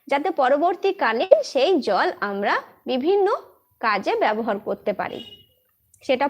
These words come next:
ফসল উৎপাদনে হোক বা অন্যান্য কোনো সাংসারিক বা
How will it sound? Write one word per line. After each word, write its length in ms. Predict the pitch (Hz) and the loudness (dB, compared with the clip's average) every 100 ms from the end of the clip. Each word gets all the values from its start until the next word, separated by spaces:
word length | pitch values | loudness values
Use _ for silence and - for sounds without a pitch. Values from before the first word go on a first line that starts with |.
| 277 | -2
ফসল 340 | 254 269 311 | -2 0 0
উৎপাদনে 540 | 302 302 285 285 311 330 | 0 -2 -4 0 0 2
হোক 260 | 370 480 262 240 | 2 0 -2 -4
বা 80 | 269 | -2
অন্যান্য 500 | 285 220 220 220 220 349 - | 0 -2 -4 -4 -4 -6 -4
কোনো 180 | 214 262 - - _ _ | -4 -4 -6 -16 _ _
সাংসারিক 640 | - 254 220 233 247 311 480 | -14 -8 -6 -4 -2 -2 -2
বা 180 | 208 226 | -2 -2